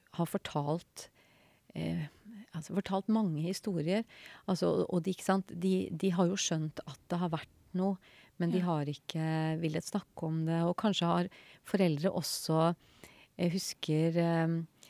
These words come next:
Speaker 1: bare sånne eksempler som at, eh, noen for, eh, voksne har for eksempel sagt at, eh, mamma er lei seg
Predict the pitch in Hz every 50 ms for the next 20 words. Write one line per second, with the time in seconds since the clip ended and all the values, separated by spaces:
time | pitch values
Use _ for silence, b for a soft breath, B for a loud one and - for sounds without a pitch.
0 | B B B B - - 180 175 - 175 170 160 160 - - - 180 160 147 -
1 | - 151 147 - - 160 156 156 160 156 160 - _ - - 175 165 160 160 156
2 | 156 160 151 B B B B B B B 185 185 190 170 156 147 143 151 151 151
3 | 156 156 156 156 160 - - 190 - - - 165 151 156 170 180 - - - 143
4 | 147 - 160 165 156 147 - 143 - - - 151 - - - - _ - - -
5 | 156 151 - _ - - - - b b b b b b b b b - 175 165
6 | 165 160 156 156 - - 180 185 170 160 156 160 175 175 165 156 147 143 143 135
7 | - - - 202 247